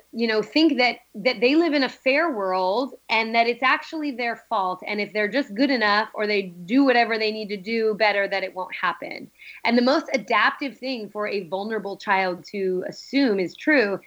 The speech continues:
is actually that it's their fault, because it's so unbearable to think that there's no justice, there's no safety, and the person that's feeding you and keeping you alive is also causing you pain.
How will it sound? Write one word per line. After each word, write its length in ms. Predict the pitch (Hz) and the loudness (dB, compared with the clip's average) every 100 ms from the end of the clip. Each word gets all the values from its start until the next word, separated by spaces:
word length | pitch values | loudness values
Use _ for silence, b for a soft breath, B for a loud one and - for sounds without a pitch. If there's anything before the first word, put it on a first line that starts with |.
| B | B
is 100 | 208 | 0
actually 320 | 233 240 - | 2 2 -2
that 160 | 226 208 | -4 -4
it's 160 | 196 - | -4 -6
their 160 | 185 | -8
fault, 400 | - - - - _ b b b | -6 -10 -10 -14 _ b b b
because 280 | 190 262 240 | -6 -2 0
it's 240 | 226 - | 0 -4
so 360 | - - 285 285 | -12 2 4 4
unbearable 520 | 262 220 220 226 196 | 2 2 2 0 -2
to 120 | 190 | -6
think 260 | 190 202 190 | -8 -10 -4
that 260 | 190 185 - _ _ - | -4 -4 -10 _ _ -4
there's 200 | 226 208 | -2 2
no 260 | 240 233 208 | 2 2 0
justice, 540 | 170 220 277 214 190 | 0 2 2 -6 -8
there's 180 | 220 185 | -8 -8
no 120 | 220 | -8
safety, 460 | 208 220 226 220 208 | -4 -2 -2 -2 -4
and 120 | 190 | -4
the 40 | |
person 340 | 185 214 202 202 | -4 -4 -4 -6
that's 200 | 190 - | -6 -8
feeding 300 | 226 214 208 | -8 -4 0
you 120 | 190 | 0
and 100 | 185 | 0
keeping 320 | - 185 190 | -2 0 0
you 100 | 175 | 2
alive 320 | 175 175 180 | 4 4 4
is 100 | 170 | 0
also 260 | 180 175 185 | -4 -6 -8
causing 360 | 180 180 170 180 | -6 -6 -4 -4
you 100 | 170 | -4
pain. 480 | 175 180 196 254 | -4 -2 2 0